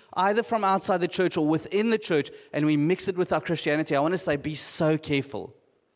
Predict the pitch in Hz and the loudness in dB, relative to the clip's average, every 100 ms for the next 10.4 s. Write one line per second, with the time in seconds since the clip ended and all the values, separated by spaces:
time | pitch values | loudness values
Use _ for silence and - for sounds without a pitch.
0 | _ _ _ _ _ _ _ _ _ _ | _ _ _ _ _ _ _ _ _ _
1 | _ - 151 180 - 214 202 180 165 160 | _ -4 -2 -2 -2 -4 0 0 0 -2
2 | 151 147 151 143 147 165 165 190 202 208 | 0 0 0 -2 0 2 2 2 0 0
3 | 180 170 160 156 151 143 143 131 - 123 | 2 2 0 0 0 0 -2 -2 -4 -8
4 | - 139 156 147 - _ _ 143 - - | -6 -6 -4 -4 -8 _ _ -12 -8 -6
5 | 202 202 202 196 180 160 156 127 131 156 | 0 0 0 0 -2 0 -2 -2 -2 0
6 | 147 131 123 135 117 123 139 143 120 113 | 0 -2 -2 -2 0 -2 -4 -6 -6 -4
7 | 110 - 98 - _ _ _ _ _ _ | -6 -8 -12 -14 _ _ _ _ _ _
8 | _ _ _ _ _ _ _ 127 - 165 | _ _ _ _ _ _ _ -10 -4 -2
9 | 185 160 156 151 - 156 156 151 127 139 | 0 0 -2 -6 -6 0 2 2 2 0
10 | 117 101 98 | -2 -4 -8